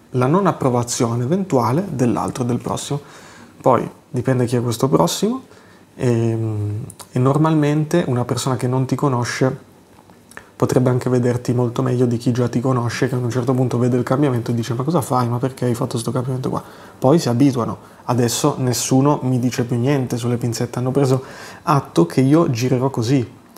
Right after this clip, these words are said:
A parte che è stato approvato da tutti <laughs> questo look, dai miei colleghi, da mia zia no, ma dai miei colleghi sì. E quindi che cazzo me ne frega, soprattutto da, dalle donne, soprattutto anche da ragazze, quindi che cazzo me ne frega? Cioè, ma perché dovrei, ma se anche non fosse,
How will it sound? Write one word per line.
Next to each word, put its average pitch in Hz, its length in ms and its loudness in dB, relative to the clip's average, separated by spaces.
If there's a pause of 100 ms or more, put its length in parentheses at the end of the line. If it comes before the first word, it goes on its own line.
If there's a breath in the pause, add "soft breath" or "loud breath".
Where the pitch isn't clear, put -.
A - 80 -4
parte 156 240 2
che 220 80 0
è - 20 0
stato 123 260 0
approvato 123 440 -2
da 120 180 0
tutti 120 460 -2
<laughs> - 120 -14
questo 117 280 0
look, 107 340 -2 (180 loud breath)
dai 127 120 2
miei 123 120 2
colleghi, 104 460 0 (300 loud breath)
da 135 140 -2
mia 143 180 2
zia 165 140 2
no, 110 200 -6 (200)
ma 131 100 -4
dai 127 140 0
miei 127 100 0
colleghi 123 340 -2
sì. - 120 -10 (300 loud breath)
E - 100 2
quindi 170 320 4
che 123 200 -2
cazzo 165 300 -4
me 143 60 0
ne 127 80 0
frega, - 160 -8
soprattutto 147 560 0
da, 123 280 0
dalle 120 280 2
donne, 120 480 0
soprattutto 139 440 -2
anche 131 200 -2
da 127 100 0
ragazze, 127 540 -4
quindi 180 180 -6
che 135 80 -4
cazzo - 380 -10
me 180 80 -4
ne 160 80 -2
frega? 127 520 -2
Cioè, 147 240 0 (480 loud breath)
ma 139 120 2
perché 156 360 2
dovrei, 123 540 2 (200 loud breath)
ma 139 120 2
se 160 160 -2
anche 220 220 0
non 123 160 -2
fosse, - 480 -6